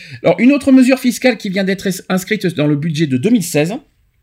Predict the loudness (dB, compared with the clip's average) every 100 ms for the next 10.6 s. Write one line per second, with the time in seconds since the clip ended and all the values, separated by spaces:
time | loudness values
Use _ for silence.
0 | _ -6 -4 0 0 0 0 -2 -2 -2
1 | -2 -2 -2 0 -2 -2 -4 -2 -4 -4
2 | 0 0 0 -2 -2 -6 -4 -4 -4 -6
3 | -8 -10 -8 -4 -2 0 0 0 0 0
4 | -2 -4 -4 -6 -4 -2 0 0 -2 -4
5 | -2 0 0 -4 -14 -20 -12 -6 -2 0
6 | 0 0 -2 -2 -2 0 0 0 -2 -2
7 | -4 -6 -4 -2 -2 -2 -6 -6 -4 -4
8 | -4 -6 -4 -2 -2 -4 -2 -4 -4 -4
9 | 0 0 0 -4 0 2 2 0 -2 -2
10 | -2 -2 -4 -2 -2 -2